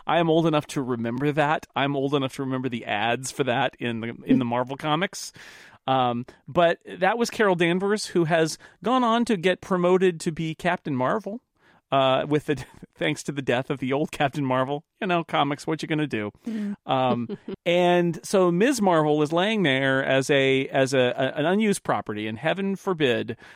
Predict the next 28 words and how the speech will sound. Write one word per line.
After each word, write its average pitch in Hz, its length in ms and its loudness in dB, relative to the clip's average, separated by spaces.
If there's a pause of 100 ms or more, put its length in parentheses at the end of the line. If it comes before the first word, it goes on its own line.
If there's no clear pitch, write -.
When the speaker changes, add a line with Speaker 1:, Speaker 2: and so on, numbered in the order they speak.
(140)
Speaker 1:
that, 110 600 -2
uh, 101 280 -2
Marvel 147 320 0
Comics 135 460 -2
l-, 123 180 -6
leave 131 300 -2
any 135 280 -2
of 127 100 -4
their 127 120 2
intellectual 123 440 -2
property 110 400 -4
unused. 196 560 0 (340)
So, 226 480 0 (420)
in-, 254 360 0 (100)
interesting 214 460 0
thing 175 220 0
happens. 151 600 -4 (300)
G. 143 180 0
Willow 170 320 4
Wilson 143 380 2
comes 123 280 -4
in 104 340 -8 (440)
and 135 580 0
revives 143 760 0
the 135 100 -2
Ms. 135 300 0
Marvel 127 480 0
label 120 580 -2